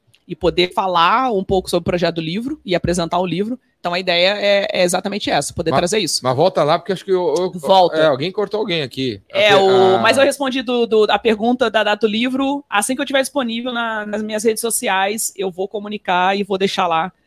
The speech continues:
Speaker 1: pra galera poder ter a ciência da data certinha.
Speaker 2: É, o Júlio, é, Júlio, o seu papel é trocar as câmeras. <laughs> Não é interromper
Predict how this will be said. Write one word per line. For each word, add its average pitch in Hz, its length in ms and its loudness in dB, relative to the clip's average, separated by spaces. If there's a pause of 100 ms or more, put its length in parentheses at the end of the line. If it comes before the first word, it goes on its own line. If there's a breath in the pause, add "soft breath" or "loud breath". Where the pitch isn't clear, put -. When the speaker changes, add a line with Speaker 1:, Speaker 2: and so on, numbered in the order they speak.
(320)
Speaker 1:
pra 175 120 0
galera 170 280 2
poder 180 200 -4
ter 185 100 -2
a 180 40 0
ciência 180 320 -4
da 180 100 2
data 165 280 -2
certinha. 165 520 -8 (140)
Speaker 2:
É, 160 140 0
o 143 100 0
Júlio, 240 480 -2
é, - 100 -10 (220)
Júlio, 180 320 0
o 151 80 -12
seu 190 160 -6
papel 196 400 0 (100)
é 180 80 0
trocar 190 320 -6
as - 100 -10
câmeras. 120 460 -8 (160)
<laughs> 494 960 2
Não 170 120 0
é 185 220 0 (180)
interromper 175 800 -2